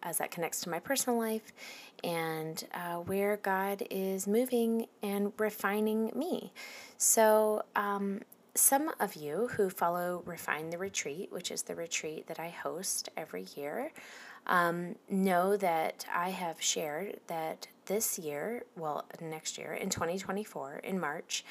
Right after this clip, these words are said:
it is the last year that we are going to the, um, retreat facility that we have used for the last,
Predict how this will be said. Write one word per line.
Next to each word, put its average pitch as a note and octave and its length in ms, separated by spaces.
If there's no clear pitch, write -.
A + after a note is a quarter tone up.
it F3+ 120
is G3+ 140
the F3 140
last E3 420
year D#3 320
that D#3+ 180
we E3 140
are D#3+ 200
going D#3+ 440
to D3+ 540
the, D3+ 520
um, D3 340
retreat G3 480
facility D#3 560
that D#3 180
we E3 140
have D#3+ 180
used D3+ 320
for - 120
the D3 140
last, C#3+ 480